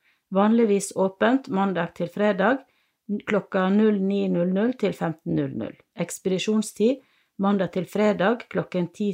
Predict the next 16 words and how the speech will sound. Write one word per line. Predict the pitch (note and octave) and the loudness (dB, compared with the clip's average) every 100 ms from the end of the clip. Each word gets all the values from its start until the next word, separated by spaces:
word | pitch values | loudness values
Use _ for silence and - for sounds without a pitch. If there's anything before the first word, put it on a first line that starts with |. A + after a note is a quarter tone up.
| - | -4
til, | F3+ E3+ E3 - _ | -4 -2 -4 -12 _
ti | - A3+ G#3 | 2 4 4
null | F#3 | 2
null | F#3+ A3+ D4+ - | 2 2 0 -2
til | F3+ - | -4 -2
tolv | F#3 E3 | 0 0
null | D3+ C#3+ C#3 | -2 -2 -4
null. | C#3 - _ _ _ | -6 -8 _ _ _
Ellers | F3+ F#3 F3 A3+ | 0 0 0 -2
etter | - - D3+ - | -8 -10 -10 -10
avtale. | C#3 - C#3+ B2+ A#2+ _ _ _ _ _ _ _ _ _ _ _ _ _ _ _ - _ _ - | -12 -10 -8 -8 -10 _ _ _ _ _ _ _ _ _ _ _ _ _ _ _ -20 _ _ -2
Brønnøy | G3+ A3+ B3 B3 | 4 6 6 4
kirke | G3+ F#3+ - A3 | -2 -2 0 2
skråstrek | B3 - G3 - F3+ | 0 -4 -6 -4 -6
kontor | - F3+ F3 A3+ C4+ | -4 -4 -2 0 0
for | - F3+ | 0 0